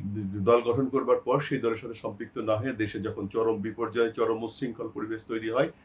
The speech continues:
তখন তিনি হ্যাঁ না ভোট দিয়ে একটি দল, জাতীয়তাবাদী দল নামে একটি দল করে সেই দলের চেয়ারপারসন এবং সেই দলের থেকে তিনি সর-, সরকার প্রধান হিসেবে দায়িত্ব গ্রহণ করেছিলেন।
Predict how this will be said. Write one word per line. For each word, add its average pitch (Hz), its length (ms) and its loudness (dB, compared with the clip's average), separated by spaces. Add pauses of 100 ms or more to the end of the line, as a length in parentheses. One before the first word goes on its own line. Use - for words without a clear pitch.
তখন 120 220 0
তিনি 113 220 -2
হ্যাঁ 104 180 2
না 101 120 2
ভোট 101 300 0
দিয়ে 143 220 4 (280)
একটি 113 320 -2 (280)
দল, 127 200 8
জাতীয়তাবাদী 110 600 4
দল 101 240 2
নামে 101 220 0
একটি 101 160 -8
দল 101 220 0
করে 113 220 -2
সেই 113 200 -4
দলের 101 280 2 (180)
চেয়ারপারসন 117 640 0
এবং 101 360 -2
সেই 107 100 -4
দলের 98 380 0
থেকে 131 180 -8
তিনি 147 320 -2 (220)
সর-, 113 340 2 (100)
সরকার 110 280 2
প্রধান 104 380 -2 (260)
হিসেবে 117 260 -2
দায়িত্ব 95 320 2
গ্রহণ 90 240 -2
করেছিলেন। 82 540 -8